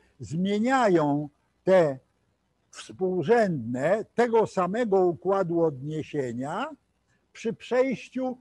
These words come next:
przy zmianie roboczego układu współrzędnych z X na Y.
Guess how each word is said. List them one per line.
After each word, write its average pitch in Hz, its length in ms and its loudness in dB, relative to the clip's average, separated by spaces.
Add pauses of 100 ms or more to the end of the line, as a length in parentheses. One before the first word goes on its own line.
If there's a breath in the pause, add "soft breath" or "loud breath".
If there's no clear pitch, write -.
(220 soft breath)
przy 202 200 -4
zmianie 226 800 -2 (180)
roboczego 202 800 0
układu 185 600 2
współrzędnych 131 1120 -4 (300)
z 147 80 -6
X 185 220 -10 (120)
na 147 160 -4
Y. 107 280 -16